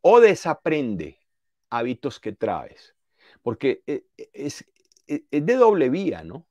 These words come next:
No solamente es aprender, también desaprender. Entonces, desaprende el hábito de estar comprando, comprando, comprando, comprando, comprando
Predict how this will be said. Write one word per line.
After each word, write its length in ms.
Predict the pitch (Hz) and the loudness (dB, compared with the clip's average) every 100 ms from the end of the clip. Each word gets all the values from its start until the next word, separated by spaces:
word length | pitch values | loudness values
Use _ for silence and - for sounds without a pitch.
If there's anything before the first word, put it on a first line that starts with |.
| - | -14
No 160 | 113 127 | -12 -6
solamente 460 | 170 190 170 160 | -6 -6 -6 -6
es 100 | 165 | -8
aprender, 560 | 185 - 110 110 120 92 | -8 -6 -6 -4 -4 -6
también 320 | 101 101 117 135 | -8 -8 -8 -8
desaprender. 680 | 151 135 - 95 110 113 | -8 -10 -8 -6 -2 -4
Entonces, 440 | 92 120 110 95 _ _ _ _ _ _ _ _ | -4 -6 -6 -10 _ _ _ _ _ _ _ _
desaprende 880 | 123 117 156 - 139 - 151 165 190 | -8 0 0 2 0 0 -2 0 0
el 120 | 196 | 2
hábito 440 | 160 156 165 - 151 | 2 2 -2 -4 -4
de 60 | |
estar 360 | 117 - 120 127 | -6 -8 -8 -6
comprando, 960 | 165 160 - 156 131 120 113 120 131 - | -6 -6 -4 -2 -2 -4 -6 -4 -4 -4
comprando, 540 | - - 113 113 127 | -10 -6 -6 -6 -10
comprando, 400 | 104 101 98 - | -10 -8 -10 -8
comprando, 440 | 98 104 90 107 | -10 -10 -10 -10
comprando 560 | - 110 107 90 98 | -12 -8 -8 -6 -8